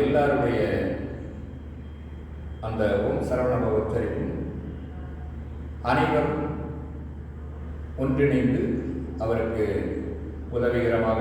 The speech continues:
இருப்பதோடு, முருகப்பெருமானுடைய அருளையும் நாம் பெறுவதற்கு அவர், அவர்கள் வழிவகுத்து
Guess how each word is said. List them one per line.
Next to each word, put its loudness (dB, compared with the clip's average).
இருப்பதோடு, 0
முருகப்பெருமானுடைய 4
அருளையும் 2
நாம் 2
பெறுவதற்கு 2
அவர், 2
அவர்கள் 0
வழிவகுத்து 4